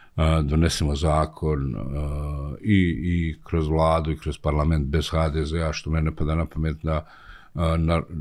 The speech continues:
narušavamo ovu atmosferu koju imamo unutar vlade, razgovaramo na to i to je sad, evo i sami ste to rekli, u ovom trenutku prevashodno političko pitanje.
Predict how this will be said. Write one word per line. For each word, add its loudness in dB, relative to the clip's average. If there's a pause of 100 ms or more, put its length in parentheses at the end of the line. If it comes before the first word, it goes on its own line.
(160)
narušavamo 2
ovu 0
atmosferu -2
koju -2
imamo 0
unutar -2
vlade, 2
razgovaramo -2
na 0
to -4
i 0
to 4
je 6
sad, 2 (280)
evo 0
i -2
sami 2
ste -8
to -2
rekli, 0 (440)
u -2
ovom 4
trenutku 0
prevashodno 0
političko -2
pitanje. -8